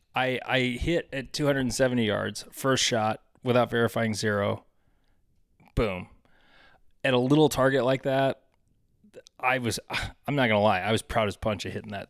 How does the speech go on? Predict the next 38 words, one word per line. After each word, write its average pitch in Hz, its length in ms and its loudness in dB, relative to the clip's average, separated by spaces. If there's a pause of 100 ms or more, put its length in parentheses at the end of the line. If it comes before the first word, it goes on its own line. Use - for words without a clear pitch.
(120)
first 110 300 -2
one. 95 200 -12 (720)
And 127 220 0
then 110 540 2 (480)
I 98 80 -2
think 123 200 2
that 104 200 0
one 120 160 0
that 113 140 -2
was 107 180 -4
at 107 220 -4
two 127 180 -4
hundred 110 200 0
yards 107 460 0
was 104 440 -6 (1000)
two 220 220 4
seventy, 165 500 4
and 131 240 0
the 135 140 0
difference 190 400 2
between, 147 340 -4
at 131 120 -4
least 165 260 2
at - 60 -8
my, 117 300 0
at 139 140 2
my 131 180 2
skill 139 260 4
level 131 260 4
of 110 200 -6 (200)
bolt 127 480 0
action 123 280 -2
rifle 110 300 -2
shooting, 120 320 -4
like 104 180 -4
precision 117 460 0
rifle 110 280 0
shooting, 120 360 -2